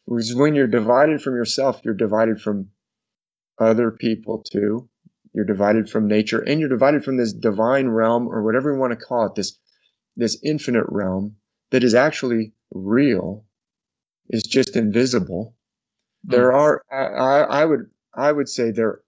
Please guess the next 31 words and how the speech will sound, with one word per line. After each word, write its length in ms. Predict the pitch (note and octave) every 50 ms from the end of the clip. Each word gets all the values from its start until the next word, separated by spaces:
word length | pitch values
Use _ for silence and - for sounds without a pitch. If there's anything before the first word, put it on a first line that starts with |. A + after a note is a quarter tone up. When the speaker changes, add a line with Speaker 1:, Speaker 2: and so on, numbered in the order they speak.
| _ _ _ _ _ -
Speaker 1:
are 400 | A2+ B2+ C3 C#3 C#3+ C#3 C3+ _ _ _ _ _ _ _ _ _ _ _ _ _ _ _ _ _
events 880 | - C3 B2 A2 G#2+ G#2 A#2+ C3 C#3 C#3 C3+ C3+ C3 - - - - -
and 160 | - A2+ A2 -
episodes 580 | - B2+ C3+ - A#2 - - G#2 G2+ G2 F#2+ G2+
which 220 | G#2+ G2+ - - _ _ _ _ _ _ _ _ _ _ _ _ _ _ _ _ _ _ _ _ _ _ -
tend 560 | - - - D3 D3+ E3 E3+ E3+ D#3+ D3 - - -
to, 500 | - C#3 C3+ C3 C3 B2+ B2 A#2+ B2 B2 _ _ _ _ _ _ _ _ -
you 120 | C3+ A#2+
know, 80 | G#2+ G2+
make 420 | G#2 - B2 C3+ C#3 C#3+ C#3+ -
me 220 | A#2+ C3 C#3+ D3+ D3
believe 400 | B2+ C3 A#2+ A#2 A#2 A#2 A#2 G#2+
that 140 | A2 G#2+
there 160 | A#2+ A#2 A2+ -
is 280 | A#2+ C3+ B2+ A#2+ -
something 400 | - B2+ A#2 A2+ - A#2+ A#2 A2
more 260 | G#2+ A2 A2+ A#2 A2
than 160 | G2+ A2 G#2+ G2+
just 200 | A2 G#2+ - -
what, 120 | A2+ A2 - -
you 80 | A#2 A2
know, 60 | G2
kind 160 | F#2+ - G#2
of 60 | G2 -
hard 360 | - - A#2 A#2 A2 G#2+ -
physics 360 | - A2+ A2 G2+ G#2 G#2 -
tells 260 | - A2+ A2 G#2 F#2+
us 140 | G#2+ F#2 -
that 120 | - -
there 160 | - G2 F#2+ F2+
is. 300 | F2+ E2 - - -